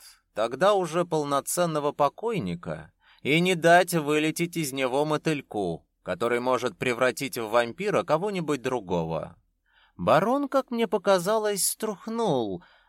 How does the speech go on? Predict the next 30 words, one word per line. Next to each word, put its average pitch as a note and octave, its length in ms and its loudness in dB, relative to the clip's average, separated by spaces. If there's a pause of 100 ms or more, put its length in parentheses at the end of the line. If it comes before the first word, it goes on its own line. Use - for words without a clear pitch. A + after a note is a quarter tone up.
но G2+ 180 -10
все-таки D3+ 440 -2
кивнул C#3+ 500 0
головой B2 600 4
и E3+ 200 -2
встал E3+ 580 2
по B3+ 140 -4
другую F#3+ 460 0
сторону C3+ 500 -2
ямы. F2 560 -4 (760)
Гроб G3 340 2
вытащили. F#3+ 840 -4 (300)
Парень G3+ 400 2
с - 100 -2
колом D#3+ 400 2
приготовился B2 840 0
нанести A2 480 -6
удар, C3 400 0
как C#3 240 -2
только G3+ 400 -2
откроют D#3+ 520 -2
крышку. - 760 -10 (480)
Из E3+ 140 -10
толпы G#2+ 320 0
крестьян C3 680 4
открывать B2 540 0
гроб C3 380 2
вышел C3 440 -2
только B2+ 540 0
один. A#2 580 -4